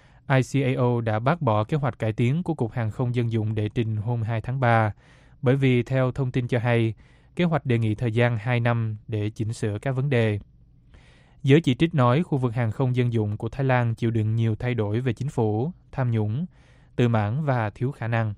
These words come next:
Văn phòng khu vực của I C A O ở Bangkok cho hay, cơ quan này không được phép bình luận về vụ kiểm tra,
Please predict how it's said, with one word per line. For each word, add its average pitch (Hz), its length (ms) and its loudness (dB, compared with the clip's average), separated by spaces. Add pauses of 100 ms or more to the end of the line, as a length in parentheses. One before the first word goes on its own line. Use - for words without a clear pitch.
(1040)
Văn 147 140 2
phòng 127 180 0
khu 135 160 -2
vực 120 220 0
của 123 200 -2 (100)
I 123 60 0
C 131 240 -4
A 127 180 -2
O 117 140 0
ở 104 80 -4
Bangkok 113 400 0 (220)
cho 123 120 0
hay, 113 340 0 (400)
cơ 156 120 4
quan 143 200 0
này 113 240 2
không 135 240 -2
được 117 100 0
phép 156 180 -2
bình 147 180 0
luận 107 320 0
về 110 100 0
vụ 107 180 -2
kiểm 107 220 -6
tra, 117 360 2